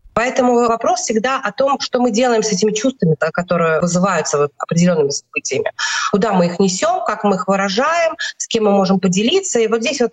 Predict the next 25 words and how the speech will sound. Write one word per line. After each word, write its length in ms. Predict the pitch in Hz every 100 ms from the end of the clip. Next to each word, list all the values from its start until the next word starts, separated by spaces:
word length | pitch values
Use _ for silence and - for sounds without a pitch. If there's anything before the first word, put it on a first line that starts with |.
| -
наверное, 280 | 226 262 247
такая 300 | 220 220 208
важная 600 | 262 254 233 202 185 -
рекомендация — 720 | 190 180 202 214 214 359 - 247
это 120 | 262
их 100 | 254
проявлять. 640 | 220 208 190 151 - - - - -
Проплакать, 840 | 226 302 269 262 247 226 202 180 -
проговорить 480 | 208 214 247 269
с 60 | 254
друзьями, 760 | 247 247 202 214 214 202 185 180
э, 440 | 190 190 185 185 180
с 80 | 180
близкими 520 | 277 254 - 214 214
людьми 580 | 208 175 202 202 185 170 147
несколько 540 | 190 247 302 370 320
раз, 500 | 285 220 220 202 -
может 320 | 202 196 180 -
быть, 160 | 180
там, 220 | 170 170 -
не 100 | 180
один, 380 | 240 170 208 180
не 100 | 185
два, 300 | 175 185 202
не 120 | 170